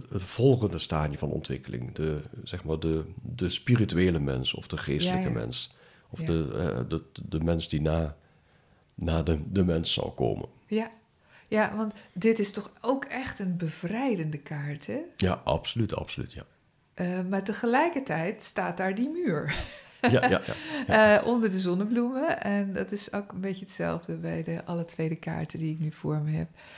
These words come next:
Speaker 2: Die muur, Erik, wat moeten we daarmee?
Speaker 1: Eh, ja. Ja, dat is,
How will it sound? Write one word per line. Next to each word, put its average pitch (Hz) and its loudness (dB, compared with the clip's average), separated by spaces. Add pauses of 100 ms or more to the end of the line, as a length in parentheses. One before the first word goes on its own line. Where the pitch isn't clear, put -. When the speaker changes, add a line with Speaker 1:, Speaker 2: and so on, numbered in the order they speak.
(680)
Speaker 2:
Die 196 4
muur, 151 4
Erik, 143 -2
wat 175 0
moeten 175 0
we 151 -4
daarmee? 135 -4 (760)
Speaker 1:
Eh, 73 0
ja. 76 0 (340)
Ja, - 2
dat 95 0
is, - -6